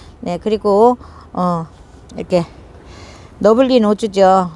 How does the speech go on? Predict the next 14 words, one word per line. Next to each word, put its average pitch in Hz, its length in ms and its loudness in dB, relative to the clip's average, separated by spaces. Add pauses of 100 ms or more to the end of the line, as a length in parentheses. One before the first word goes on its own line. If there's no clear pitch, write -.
(120)
너블린 196 460 0
오주. 180 500 0 (320)
너무너무 233 680 2
사이즈가 226 440 0
너무 190 260 -2
좋아요. 160 440 0 (100)
세상에 208 600 -4 (460)
이 226 140 2
아이가 202 460 2 (160)
제가 190 480 -2 (720)
이렇게 160 280 -6 (720)
물건 214 240 2
사러 247 200 2
가면 196 520 -2